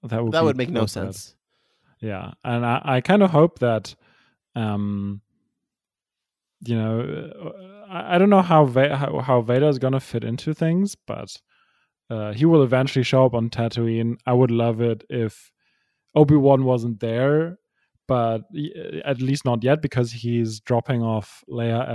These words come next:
Speaker 1: uh, on Alderaan, and so Reva has to protect Luke from, from Vader, and then eventually she sacrifices herself just in time to Obi-, for Obi-Wan to show up or something like that. That would be great.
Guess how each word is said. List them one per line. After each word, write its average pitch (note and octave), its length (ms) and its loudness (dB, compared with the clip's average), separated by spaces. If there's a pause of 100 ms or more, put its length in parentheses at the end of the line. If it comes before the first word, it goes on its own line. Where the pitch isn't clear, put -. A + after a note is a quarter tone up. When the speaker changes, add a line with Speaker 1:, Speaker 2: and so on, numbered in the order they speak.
Speaker 1:
uh, A#2 60 -8
on A#2 200 -6
Alderaan, D3 640 0
and A#2 160 -4
so A#2+ 160 0
Reva A#2 440 0
has A2 220 -4
to - 120 -18
protect - 400 -10
Luke A2+ 400 -6
from, G#2 680 -6 (680)
from A#2 340 -2
Vader, A2+ 460 0
and A2+ 140 -6
then A2+ 160 0
eventually A2 840 -2 (560)
she - 180 -4
sacrifices A2+ 1200 -4
herself A2 720 -6
just - 320 -6
in A2 80 -6
time A2 240 -6
to A2+ 220 -6
Obi-, A#2 380 0 (160)
for A2+ 260 -4
Obi-Wan C3+ 400 2
to C#3+ 80 -2
show C#3 220 -2
up D3 240 -4
or - 120 -8
something C#3 260 -6
like C#3 160 -10
that. D3 180 -4
That C#3 120 -4
would A2 80 -14
be A2+ 80 -10
great. B2 340 -8